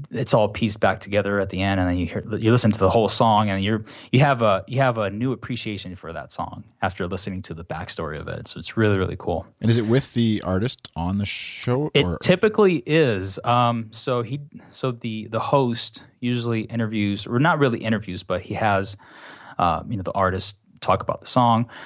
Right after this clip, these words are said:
Speaker 1: If it isn't the artist, it might be the producer, or it might be, uh, one of the musicians within the band of, of, um, of, uh, within that band.
Speaker 2: Yeah.
Speaker 1: Um,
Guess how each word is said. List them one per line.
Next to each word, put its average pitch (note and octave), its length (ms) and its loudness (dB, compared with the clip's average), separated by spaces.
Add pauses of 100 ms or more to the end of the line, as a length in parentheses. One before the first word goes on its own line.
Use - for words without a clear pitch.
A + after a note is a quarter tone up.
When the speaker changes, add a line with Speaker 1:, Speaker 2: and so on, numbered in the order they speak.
(160)
Speaker 1:
If A2 180 2
it A2 60 4
isn't G#2+ 180 4
the G2 60 0
artist, A2+ 340 4
it G#2+ 40 -2
might F#2 160 0
be G#2+ 80 -4
the G#2+ 80 -6
producer, C#3 720 4 (260)
or G2+ 200 6
it F#2 60 2
might G2 180 0
be, G2 260 0
uh, E2 220 2 (120)
one A2+ 120 4
of G2+ 60 0
the G2+ 60 2
musicians G#2 580 2
within G2+ 500 2
the F2+ 100 2
band F#2 420 2
of, G2+ 380 -4
of, A2 220 -6 (280)
um, - 300 -4 (600)
of, F#2+ 160 -6
uh, D#2 260 0
within A2+ 260 4
that G2+ 140 4
band. G2+ 380 2
Speaker 2:
Yeah. D#2 220 -4 (600)
Speaker 1:
Um, F#2 440 2